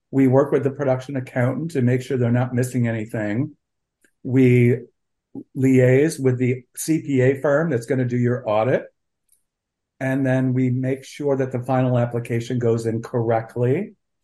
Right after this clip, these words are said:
And then we defend the audit in the event that the state questions any expense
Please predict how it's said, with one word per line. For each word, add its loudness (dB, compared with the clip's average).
And 0
then 6
we 0
defend -2
the 2
audit 2
in -2
the 2
event -2
that -4
the -4
state -4
questions -2
any -2
expense -4